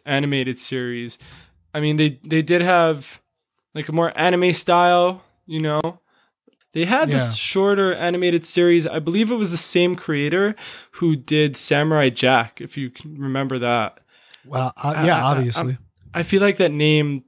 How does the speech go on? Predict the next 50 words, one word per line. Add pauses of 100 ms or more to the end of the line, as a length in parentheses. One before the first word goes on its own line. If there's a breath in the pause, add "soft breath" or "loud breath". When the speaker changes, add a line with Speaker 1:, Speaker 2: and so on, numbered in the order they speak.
Speaker 1:
pops
right
into
my
mind.
I,
I'm
not
sure
if
that's
factual
or
anything,
but (420 loud breath)
that's
what
comes
into
my
mind.
And
it
was
just
a
lot
of, (280 loud breath)
you
know,
clone
troopers,
like, (220)
doing
some
badass
shit. (520 loud breath)
Uh,
you
know,
they (240)
sprinkled
in
a
Jedi
or
so
here
or
there.